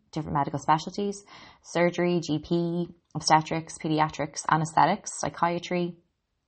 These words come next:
We're encouraged to think about the area we want to specialise in in the future. Do we want to be a cardiologist, a gynecologist, um, maybe a general surgeon? The options can almost seem endless,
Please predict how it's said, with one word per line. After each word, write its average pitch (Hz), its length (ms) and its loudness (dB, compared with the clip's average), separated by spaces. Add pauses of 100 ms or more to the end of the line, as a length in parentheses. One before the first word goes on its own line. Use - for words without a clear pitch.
(600)
We're 156 140 2
encouraged 196 380 2
to - 60 -10
think 165 200 -2
about 143 180 0
the - 80 -8
area 143 180 2
we 143 40 0
want 143 200 -2
to - 60 -8
specialise 139 480 0
in 135 100 -2
in 135 60 -4
the 147 60 -8
future. - 400 -4 (680)
Do 147 80 0
we 160 80 6
want 156 140 4
to 147 60 2
be 143 100 4
a 139 40 0
cardiologist, 139 840 0
a 156 60 -12
gynecologist, 160 920 -2 (220)
um, 135 380 -6
maybe 135 440 -4
a 131 60 -8
general 135 320 0
surgeon? 180 520 0 (500)
The 202 100 4
options 240 420 4 (360)
can 165 140 0
almost 147 260 2
seem 143 160 0
endless, 135 440 0